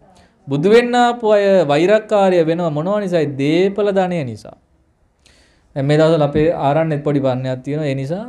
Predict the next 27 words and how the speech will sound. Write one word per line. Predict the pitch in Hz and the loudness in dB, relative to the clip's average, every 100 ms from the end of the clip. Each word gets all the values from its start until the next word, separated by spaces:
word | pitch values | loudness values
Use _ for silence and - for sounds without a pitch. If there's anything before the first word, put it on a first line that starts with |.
| 208 | -12
අපේ, | 131 143 127 - | -4 -2 -2 -6
අ, | - 143 | -14 -8
මහාන | 135 151 | -4 -2
වෙච්ච | 156 151 147 | 0 -2 0
අර | 131 123 | 0 2
හතලිය | 123 139 143 | 0 0 2
ළමයා | 139 127 147 190 | 2 0 -2 0
බැන්දේ | 151 151 180 | 0 0 0
නෑනේ. | 190 185 175 - _ _ _ _ _ _ _ _ | -2 -4 -8 -16 _ _ _ _ _ _ _ _
ඉඩමක් | 160 185 175 196 | -2 0 2 0
තියෙනවා. | - - - _ | -6 -16 -18 _
පර්චස් | - 143 185 180 190 - - - - _ _ _ _ _ _ - | -2 0 2 0 -4 -8 -18 -20 -20 _ _ _ _ _ _ -14
හතලිස් | 127 131 131 | -6 -6 -6
ගාණක්. | - 107 - _ _ _ _ _ _ - | -8 -16 -18 _ _ _ _ _ _ 0
පර්චස් | 135 151 147 | 2 2 -4
එකක් | 156 175 | -2 0
ලක්ෂ | 151 135 170 | 0 -2 -4
දහයක්. | 120 107 - _ _ _ _ _ _ _ _ _ 135 | -6 -8 -16 _ _ _ _ _ _ _ _ _ -10
දැන් | 123 | -10
කීයද | - 135 127 | -6 -2 0
වටිනකම්? | 117 113 120 123 165 _ _ _ _ _ | 0 -4 -6 -12 -14 _ _ _ _ _
කෝටි | - 123 127 160 | -4 0 0 -2
හතරයි. | 117 - - - _ _ _ _ _ _ _ - | -6 -8 -18 -20 _ _ _ _ _ _ _ -2
කොල්ලවත් | 156 165 156 151 175 | 2 4 4 4 2
වටින්නේ | 160 147 147 | 0 -4 -6
නෑ | 143 156 | -4 -4
එච්චර. | - - | -6 -12